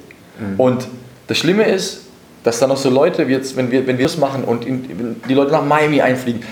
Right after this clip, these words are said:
Speaker 2: eine siebzehnminütige Doku von Arthur Mann, einfach, zu, weiß nicht, ob du gesehen hast.
Speaker 1: Nee.
Speaker 2: Nee? Siehst du? Angucken.
Speaker 1: Ja.
Speaker 2: <laughs> Nee. Äh, super geil. Arthur begleitet von Chicago,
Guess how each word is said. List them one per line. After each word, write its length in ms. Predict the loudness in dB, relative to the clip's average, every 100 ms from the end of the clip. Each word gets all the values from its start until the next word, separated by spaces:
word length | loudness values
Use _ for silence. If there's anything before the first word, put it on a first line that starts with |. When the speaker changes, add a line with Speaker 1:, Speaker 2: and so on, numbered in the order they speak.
| -8 -2
Speaker 2:
eine 80 | 0
siebzehnminütige 720 | 0 2 2 4 2 2 4
Doku 260 | 2 2
von 180 | 0 2
Arthur 300 | 0 2 2
Mann, 220 | 2 0 -6 -16 -14 -6
einfach, 300 | -2 -2 -6
zu, 100 | -12 -16 -18 -8
weiß 180 | -2 0
nicht, 200 | 2 0
ob 100 | 0
du 80 | -2
gesehen 260 | 2 2
hast. 380 | 2 0 -6 -2
Speaker 1:
Nee. 140 | 0 2
Speaker 2:
Nee? 180 | 0 -2 -4
Siehst 260 | -2 -2 0
du? 40 | -4 -4 -14 -14 -14 -14 -20 -20 -8
Angucken. 580 | -6 -4 0 4 4 4
Speaker 1:
Ja. 160 | 4 4
Speaker 2:
<laughs> 120 | 2 2
Nee. 180 | 0 0 -10 -16 -2
Äh, 160 | 0 0 -2 -14 -20 _
super 480 | -12 -6 -4 0 0
geil. 340 | 2 0 -2 -6 -16 -20 -4
Arthur 320 | 0 0 0 -2
begleitet 720 | 0 2 2 2 -2 -6 -18 -20 _ -10 0
von 320 | 0 2 -6 -8 -20 -20 _ _ _ _
Chicago, 800 | -6 -4 -2 0 2 2 0 0